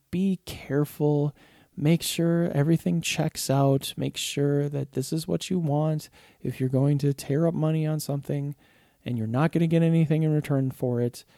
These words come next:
and you're not giving it away to a charity, that you are choosing to support a creator, that everything checks out for you and you are okay with that, because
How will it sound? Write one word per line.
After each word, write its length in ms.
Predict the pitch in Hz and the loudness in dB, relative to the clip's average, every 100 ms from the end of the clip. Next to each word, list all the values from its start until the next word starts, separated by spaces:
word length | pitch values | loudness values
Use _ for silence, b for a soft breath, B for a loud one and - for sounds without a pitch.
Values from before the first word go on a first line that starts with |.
| b b - | b b -10
and 140 | 113 | -8
you're 100 | 107 | -6
not 300 | 113 143 156 | 0 0 2
giving 280 | 156 160 165 | 2 4 4
it 80 | 160 | 4
away 260 | 147 143 | 4 4
to 140 | 143 143 | 4 2
a 40 | |
charity, 640 | - - 123 120 123 120 117 | 0 -2 0 0 0 0 -2
that 240 | 113 - | -4 -6
you 160 | 127 123 | -4 -4
are 280 | 117 117 139 | -4 -8 -12
choosing 720 | - - - 139 160 156 156 156 | -12 -10 -2 0 2 2 2 0
to 160 | - 156 | -2 -4
support 800 | - 147 - - 135 127 - b b b b | -2 -6 -4 6 8 8 6 b b b b
a 100 | 120 | -6
creator, 1000 | 120 - 165 185 196 214 156 131 135 135 b b b b _ _ - | -6 0 2 4 4 6 6 6 6 4 b b b b _ _ -10
that 600 | 139 123 127 131 135 - - | -6 0 2 4 2 -4 -4
everything 480 | 156 151 165 160 165 | 0 2 4 4 0
checks 280 | - 147 - | 0 0 0
out 180 | 127 127 | -2 0
for 120 | 135 | -2
you 300 | 123 117 117 | 0 0 0
and 120 | 117 | 0
you 100 | 120 | 0
are 180 | 113 - | 0 6
okay 480 | 147 147 - 147 135 | 8 8 8 2 4
with 200 | 120 117 | 2 0
that, 280 | 95 - - b b b _ | -6 -8 -16 b b b _
because 600 | 127 - 120 117 117 - | -8 -2 0 0 -2 -8